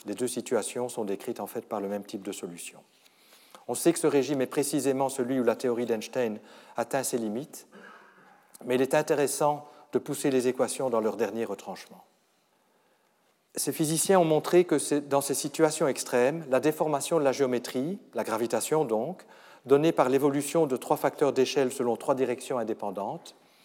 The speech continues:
se caractérisait par des étirements alternant avec des compressions,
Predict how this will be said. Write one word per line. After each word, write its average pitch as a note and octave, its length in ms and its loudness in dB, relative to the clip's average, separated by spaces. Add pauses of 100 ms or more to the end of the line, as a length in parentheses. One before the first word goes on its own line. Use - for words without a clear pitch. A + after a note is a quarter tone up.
(180)
se - 120 -4
caractérisait E3 640 4
par C#3+ 200 2
des C3+ 180 2
étirements D#3 680 2
alternant C#3+ 600 2
avec C3+ 280 0
des B2+ 120 2
compressions, A2+ 580 -4